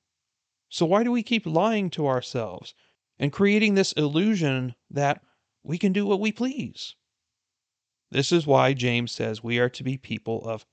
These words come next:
humility, people of submission, people who are humble. Because if we put any pride into being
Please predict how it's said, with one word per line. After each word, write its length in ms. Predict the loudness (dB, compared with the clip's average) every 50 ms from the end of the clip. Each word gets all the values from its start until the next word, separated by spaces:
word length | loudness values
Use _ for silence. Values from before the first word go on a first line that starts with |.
| _ _
humility, 840 | -10 -8 -6 -6 -6 -6 -6 -6 -8 -10 -10 -12 -14 -14 -16 _ _ _ _ _ _ _
people 360 | -12 -12 -8 -6 -4 -4 -4
of 120 | -4 -6 -8
submission, 760 | -6 -6 -4 -4 -4 -4 -4 -4 -4 -4 -8 -10 -12 -14 -18 _ _ _ _ _ _ _ _ _ _ _ _
people 320 | _ -8 -6 -4 -4 -4
who 260 | -4 -4 -4 -2 -2
are 160 | -2 -2 -2 -4 _ _ _ _
humble. 460 | _ -4 -2 -2 -2 -4 -6 -10 -14 _ _ _ _ _ _ _ _ _ _ _ _ _ _ _ _ _ _ _ _ _ _
Because 400 | -10 -6 -2 -2 -2 -2 -4 -6 -6
if 200 | -8 -8 -6 -6
we 140 | -6 -6
put 260 | -4 0 0 0 0 0
any 240 | -2 -2 -2 -2 -4 -4 _
pride 540 | -2 0 2 2 2 0 -2 -6 -10 -14 -18 _ _ _ _ _ -12
into 300 | -10 -10 -10 -10 -12 -6
being 460 | -4 -2 0 0 0 -2 -4 -6